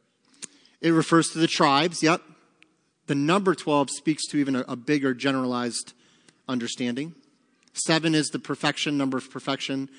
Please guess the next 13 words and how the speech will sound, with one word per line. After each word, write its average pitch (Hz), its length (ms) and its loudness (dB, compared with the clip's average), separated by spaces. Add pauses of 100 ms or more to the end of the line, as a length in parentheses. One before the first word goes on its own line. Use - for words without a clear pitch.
(200)
Twelve 135 400 0
would 131 160 -2
be 127 160 0
representative 127 600 -2
of 120 400 -4 (1200)
God's 131 320 2
people. 120 460 -8 (840)
So - 160 -8
twelve 147 460 4
always 147 380 0
represents 143 460 -2
God's 131 340 0
people. 107 440 -8